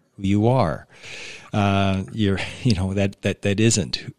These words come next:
who you are, is a being that is in this body at the moment, um, just trying to learn and progress through life. And that's it. And your mission is kindness.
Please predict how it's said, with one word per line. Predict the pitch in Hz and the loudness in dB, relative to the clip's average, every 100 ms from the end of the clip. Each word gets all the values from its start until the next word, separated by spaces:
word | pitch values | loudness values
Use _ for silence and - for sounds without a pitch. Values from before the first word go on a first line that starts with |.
| - | -4
who | 117 | 2
you | 107 98 92 | 4 6 4
are, | 95 107 127 | 4 4 2
is | - 92 85 87 | 0 -2 -2 -2
a | 85 85 | -2 -2
being | 80 104 123 135 147 135 - - - - | 0 2 4 2 0 -2 -8 -16 -20 -8
that | 95 90 87 - | -4 -2 -4 -4
is | 92 87 82 - | -4 -2 -4 -4
in | 107 101 | -2 0
this | 95 90 | 0 -2
body | 127 120 131 151 143 | 0 2 4 4 2
at | 110 | -2
the | 95 | -2
moment, | 90 123 139 139 - - - - - - - 113 | 4 6 6 4 -4 -12 -16 -16 -18 -20 -12 -6
um, | 101 98 98 98 95 90 90 | -2 0 0 0 0 -4 -4
just | 113 - | -2 -2
trying | - 117 120 | 2 2 4
to | 113 | 2
learn | 110 117 123 135 135 | 4 4 4 0 -4
and | 107 98 90 | -4 -4 -2
progress | 107 92 101 85 - - | -2 0 -2 0 0 0
through | - - | -2 -2
life. | 95 - 143 - - 214 | -2 -4 -6 -12 -16 -6
And | 107 92 | -2 0
that's | 95 95 - - _ _ _ | 0 -2 -6 -8 _ _ _
it. | 104 - - _ _ _ - | -6 -6 -12 _ _ _ -4
And | 101 98 | 0 2
your | 95 | 4
mission | 110 117 135 | 4 4 4
is | 123 - | 2 2
kindness. | - 98 82 67 - - | 2 2 0 -6 -10 -16